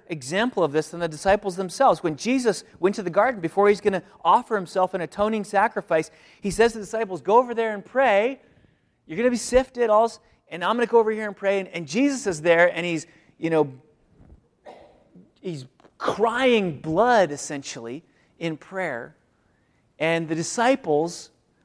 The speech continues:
watch for a little while, and then they fall asleep. Their,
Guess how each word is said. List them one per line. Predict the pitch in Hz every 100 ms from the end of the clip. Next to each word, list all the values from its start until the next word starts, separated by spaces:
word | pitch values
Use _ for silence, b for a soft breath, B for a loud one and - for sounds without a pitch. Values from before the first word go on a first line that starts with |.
| _
watch | 143 202 226 180 180 - - _ _ _ _ _ _ _
for | - 175
a |
little | 196 254
while, | 151 139 143 175 - _ _
and | 156
then | 190
they | 202
fall | - 196
asleep. | 185 - 254 190 _ _ _ _ _ _ _ _ _ _ _ _
Their, | _